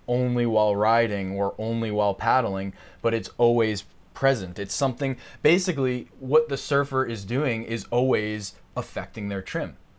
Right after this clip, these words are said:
When you're standing up, when you're paddling, everything you do, even the way you press up, is not v-, it's not as it appears, you know? It's not just this one thing. It's not just a maneuver, but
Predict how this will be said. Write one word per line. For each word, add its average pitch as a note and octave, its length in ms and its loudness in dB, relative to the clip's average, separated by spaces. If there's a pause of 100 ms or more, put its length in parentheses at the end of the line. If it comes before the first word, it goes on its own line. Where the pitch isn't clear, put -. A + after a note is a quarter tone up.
(400)
When A#2 180 0
you're A2+ 120 -2
standing A2+ 540 -2
up, C3+ 320 4
when A2 160 -2
you're G2+ 100 -4
paddling, C3 680 -2
everything C#3+ 480 0
you B2+ 140 0
do, B2 480 0
even C#3+ 280 -2
the B2+ 80 0
way A#2+ 280 2
you A#2+ 220 -2
press A2+ 420 -2
up, C#3 300 2
is A2 140 -6
not A#2+ 300 0 (160)
v-, G#2+ 280 -18 (240)
it's A#2+ 180 -6
not C#3 260 4
as B2 180 0
it A2+ 100 -2
appears, A#2+ 640 -2
you G#2+ 100 -8
know? A2+ 160 0
It's A2 160 -6
not B2 240 0
just B2 240 -2
this B2 200 -4
one A2+ 300 -2
thing. C3 340 -4
It's F#2+ 180 -10
not A#2 140 -4
just - 220 -8
a A2+ 40 -2
maneuver, A2 500 -2
but G#2+ 200 0